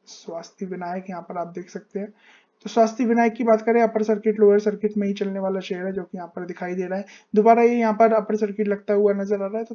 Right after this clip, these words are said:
थोड़ा सा दूरी बना के रखिए, इतना अच्छा इसके फंडामेंटल्स नहीं है। क्योंकि इससे रेशो में यहाँ पर आपको, अ, दिखाई दे रहा है, यहाँ पर स्वास्थ्य विनायक का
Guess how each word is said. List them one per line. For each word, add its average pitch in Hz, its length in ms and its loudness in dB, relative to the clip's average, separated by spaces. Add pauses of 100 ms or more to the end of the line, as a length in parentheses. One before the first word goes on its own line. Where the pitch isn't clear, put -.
थोड़ा 240 180 -2
सा 240 100 -6
दूरी 220 300 0
बना 220 200 0
के 214 120 -2
रखिए, 208 300 -2
इतना 214 220 -2
अच्छा 208 280 -2
इसके 202 260 -2
फंडामेंटल्स 180 680 -8
नहीं 151 120 -18
है। 156 100 -16 (380)
क्योंकि 202 280 4
इससे 233 300 0
रेशो 220 300 8
में 240 120 4
यहाँ 233 120 4
पर 233 180 0
आपको, 226 480 4
अ, 202 300 2
दिखाई 208 340 2
दे 220 120 4
रहा 220 120 4
है, 220 60 2
यहाँ 214 120 0
पर 220 380 2 (260)
स्वास्थ्य 220 380 -2
विनायक 214 360 2
का 214 460 0